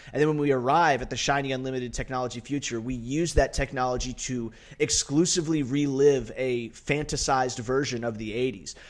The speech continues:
That's really interesting. Like, you could go somewhere really interesting with, like, social commentary about, like,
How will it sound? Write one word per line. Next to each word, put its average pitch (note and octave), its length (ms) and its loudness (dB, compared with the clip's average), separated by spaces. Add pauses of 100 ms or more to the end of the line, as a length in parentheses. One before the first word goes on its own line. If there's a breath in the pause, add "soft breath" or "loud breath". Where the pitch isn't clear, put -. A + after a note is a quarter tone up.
(140)
That's B3 220 0
really G3+ 460 2
interesting. D3+ 560 -4
Like, C3+ 160 -4
you G#3 60 0
could E3+ 160 0
go E3+ 180 10
somewhere E3+ 360 4
really D#3+ 260 6
interesting C#3+ 600 -2
with, A#2 200 0
like, B2 140 -2
social D3+ 460 6
commentary C#3+ 800 2
about, B2+ 260 0
like, A2+ 240 -10